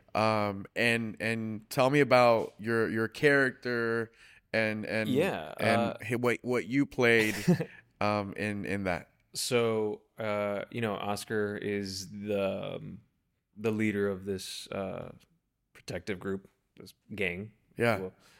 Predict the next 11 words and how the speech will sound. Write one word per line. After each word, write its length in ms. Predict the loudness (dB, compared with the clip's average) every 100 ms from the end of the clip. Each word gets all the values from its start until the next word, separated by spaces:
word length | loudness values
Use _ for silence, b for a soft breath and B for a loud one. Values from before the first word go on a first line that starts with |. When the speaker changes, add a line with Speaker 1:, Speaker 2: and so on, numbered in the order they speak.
| b -8
Speaker 2:
will, 80 | -4
um, 500 | -2 -4 -6 -10 -16 _ -10
in 240 | -6 -6 -6
this 120 | -8
fictional 320 | -8 -8 -8
town 220 | -8 -10
called 200 | -12 -14
Free 140 | -4 -2
Ridge. 360 | -2 -6 -12 -16 _ _ _ _ _ _ _ _ -18 -6
And, 720 | -4 -2 -2 -4 -6 -8 -12 -18 b b b b -8
uh, 460 | -2 -2 -2 -4